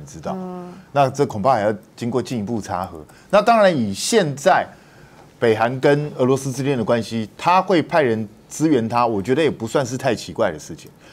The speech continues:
Speaker 1: 可是他们大概会遵守一个规范，就是说，你看他这边也讲嘛，他是会派去库斯克，所以就是他只在俄罗斯境内作战，
Speaker 2: 嗯。
Speaker 1: 也就是他不会到俄罗斯境外，也就是关于乌克兰的战争，他可能不会直接参与。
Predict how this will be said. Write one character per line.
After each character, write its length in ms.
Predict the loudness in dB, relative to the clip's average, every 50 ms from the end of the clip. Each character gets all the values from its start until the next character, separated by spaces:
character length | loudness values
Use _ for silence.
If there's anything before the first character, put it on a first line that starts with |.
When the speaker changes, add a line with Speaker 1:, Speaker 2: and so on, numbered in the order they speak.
| -20 -20 -20 -20 -20 -12 -2
Speaker 1:
可 240 | 2 4 4 4
是 340 | 4 2 4 4 4 4 2 -2 -12 -20 -20 -4
他 140 | 0 2 2
们 100 | 2 2
大 140 | 2 2 4
概 140 | 4 4 4
会 120 | 4 2
遵 160 | 2 2 0
守 120 | 2 0 0
一 40 | 2
个 140 | 0 2
规 240 | 4 4 4 4 2
范， 260 | 2 0 0 0 -2 -4 -6 -2
就 120 | -2 0
是 140 | 0 0 -2
说， 340 | -4 -2 -2 -2 -2 -4 -6 -10 _ _ _ _ _ _ _ _ -6
你 100 | -2 0
看 160 | 2 2 2
他 100 | 2 2
这 140 | 0 2 2
边 120 | 2 2 2
也 40 | 2
讲 200 | 2 0 0 0
嘛， 100 | -2 -4
他 80 | -4 -2
是 140 | -2 -2 -2
会 200 | -2 0 0 0
派 140 | 2 0 -2
去 100 | -4 -4
库 160 | -4 -6 -6
斯 80 | -8 -6
克， 240 | -4 -4 -4 -4 -4 -8 -18 _ -20 -20 -20 -20 -20 -20 -20 -20 _ _ _ _
所 140 | 2 4
以 60 | 4 6
就 120 | 6 4
是 120 | 4 4
他 160 | 2 2 2 0
只 180 | 0 -4 -2
在 160 | 2 2 4
俄 100 | 4 4
罗 140 | 2 2 0
斯 100 | 0 -2
境 200 | -4 -4 -4 -4
内 120 | -4 -4 -4
作 160 | -6 -8 -8
战， 160 | -8 -8 -10 -12 -14 _ _ _ _ _ _ _
Speaker 2:
嗯。 100 | -16 -16 -16 -16 -18 -14 _
Speaker 1:
也 60 | -2 2
就 80 | 2
是 60 | 2
他 100 | 4 2
不 140 | 2 2 4
会 80 | 4 6
到 160 | 6 4 2
俄 20 |
罗 140 | 2 0 -2
斯 100 | -4 -6
境 220 | -6 -4 -4 -2 0
外， 180 | -2 -2 -2 -4
也 60 | -4 0
就 120 | 0 2
是 80 | 2 0
关 200 | 0 0 2 2
于 80 | 2 0
乌 220 | 0 0 0 2
克 140 | 2 2 4
兰 140 | 4 2 2
的 60 | 2
战 180 | 2 0 0
争， 120 | 0 -2 -4
他 100 | -4 -6
可 140 | -6 -6 -6
能 120 | -6 -4
不 120 | -2 -2
会 80 | -2 -4
直 120 | -4 -6
接 160 | -8 -6 -6 -6
参 160 | -6 -8 -10
与。 140 | -10 -10